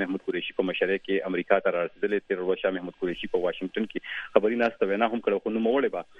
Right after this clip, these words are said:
د ملګرو ملتونو دې عمومي غونډې ته د خالي پر ورځ، یعنې د هفتې پر ورځ بیا دوی به وینا کوي. او په دغه کې د نوموړي نه وړاندې، یعنې که موږ د هغه تېره ورځې خبرې ته وګورو، کله چې هغه خبري ناسته وینا کوله په واشنګټن ډي سي کې، نو د هغه غټې غټې خبرې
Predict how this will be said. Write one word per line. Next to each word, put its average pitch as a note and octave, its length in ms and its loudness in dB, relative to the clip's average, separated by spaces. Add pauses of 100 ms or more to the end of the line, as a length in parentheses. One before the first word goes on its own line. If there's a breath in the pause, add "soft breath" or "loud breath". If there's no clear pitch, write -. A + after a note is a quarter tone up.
(120 loud breath)
د A2 120 0
ملګرو B2 320 0
ملتونو A2+ 340 -4
دې A2+ 220 0
عمومي G#2+ 380 -2
غونډې G#2 540 0
ته F#2+ 80 4 (200)
د F#2+ 240 2 (140)
خالي F#2+ 180 2
پر F#2 240 -2
ورځ، F2 200 -2
یعنې F2 200 0
د E2 80 -2
هفتې A#2+ 220 -2 (100)
پر F#2 140 0
ورځ F2 160 -6
بیا F#2 160 2 (340 loud breath)
دوی G#2 120 -4
به G2+ 200 2
وینا G2 260 2 (120)
کوي. A2 200 -6 (300 loud breath)
او G2 100 6 (140)
په G2 140 2
دغه A#2+ 220 0
کې A2 140 0 (200)
د - 20 -4 (140)
نوموړي A#2 400 0 (120)
نه F#2+ 220 0 (160)
وړاندې، A2+ 340 2 (100)
یعنې F#2+ 200 0
که F#2+ 120 0
موږ G#2 120 -2
د F#2+ 120 2
هغه F#2+ 140 2 (100)
تېره B2 200 2
ورځې F#2 240 -4
خبرې G2+ 260 -2
ته G2 60 0
وګورو، G2+ 400 -4
کله F#2+ 120 0
چې - 160 -6
هغه F#2 200 -2
خبري F#2+ 300 -2
ناسته F2+ 320 -2
وینا G2 180 2
کوله F#2+ 200 0
په F#2 140 0 (140)
واشنګټن F2+ 460 -2
ډي G#2+ 140 -4
سي - 80 -10
کې، - 160 -2
نو F2+ 60 -2
د F2 140 2
هغه F#2+ 180 2
غټې G#2 240 2
غټې F2 220 -2
خبرې G2 240 0